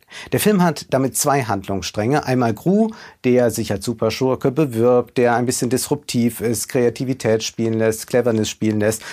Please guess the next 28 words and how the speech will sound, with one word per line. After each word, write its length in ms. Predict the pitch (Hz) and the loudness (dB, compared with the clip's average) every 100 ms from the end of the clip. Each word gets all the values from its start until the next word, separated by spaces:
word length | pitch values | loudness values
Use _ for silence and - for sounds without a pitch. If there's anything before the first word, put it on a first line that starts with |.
| - - | -12 -4
ein 80 | |
bisschen 460 | 117 120 117 110 101 - | -2 0 0 0 -2 -6
Silicon 520 | - 135 120 120 104 | 0 2 2 0 0
Valley 260 | 113 147 151 | 2 2 0
Ideologie 480 | 135 135 127 135 | 0 -2 0 -2
könnte 260 | 139 151 143 | -2 -2 0
man 160 | 139 131 | -2 2
sagen. 380 | 135 151 185 185 - - | 2 2 0 -4 -14 -6
Und 420 | 160 165 170 175 - | 0 4 4 2 0
dann 260 | 139 151 | 0 2
gibt 180 | 151 156 | 0 -2
es 100 | 147 | -2
den 140 | 139 123 | 0 0
anderen 440 | 139 160 147 127 | 0 0 -2 -2
Handlungsstrang 640 | 143 139 135 - 123 120 | -4 -4 -8 -4 -2 0
mit 340 | 110 110 - - | 0 -2 -6 -2
den 160 | 113 | 2
Minions. 560 | 117 139 170 180 180 - - - | 4 4 4 2 0 -8 -12 -14
Sie 240 | - 156 190 | 0 2 2
tun 240 | 165 151 | 0 0
alles, 460 | - 131 151 147 - - - | 2 2 4 2 -4 -14 -6
um 400 | 160 143 143 - _ | 0 2 2 -2 _
Gru 240 | - 139 | -2 0
bei 140 | 127 113 | 2 2
dem 200 | 110 110 | 2 2
Weg 240 | 127 - | 0 0
zu 160 | - 127 | -4 -2
unterstützen, 800 | 117 104 - 135 135 - 156 | -2 -2 -2 -2 0 0 0